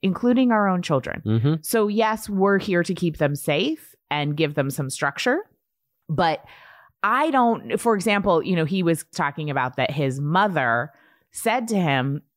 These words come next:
Speaker 1: you know, "You have to go to college 'cause it's the only way you're gonna create a successful life." And that was her belief. And that was her mindset.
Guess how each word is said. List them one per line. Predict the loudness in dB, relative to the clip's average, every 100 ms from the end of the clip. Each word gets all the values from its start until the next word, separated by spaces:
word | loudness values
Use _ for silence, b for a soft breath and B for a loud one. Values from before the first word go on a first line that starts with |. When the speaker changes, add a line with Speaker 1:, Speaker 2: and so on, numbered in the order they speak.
| _
Speaker 1:
you | 0
know, | 2
"You | 0 0
have | 0 -4 -4
to | -2
go | 0 0
to |
college | 0 0 0 -2
'cause | -4 -4
it's | -4
the | -6 -2
only | 0 0 0
way | 0 0
you're | 0
gonna | -2 -4
create | -4 -2 -2
a | -4
successful | -6 -6 -6 -4 -2
life." | -2 -4
And | -4
that | -2 -2
was | -4
her | -2 -2 2 2
belief. | 0 0 0 -2 -6
And | -6
that | -4
was | -6
her | 0 0
mindset. | 2 0 -2 -2 -4 -4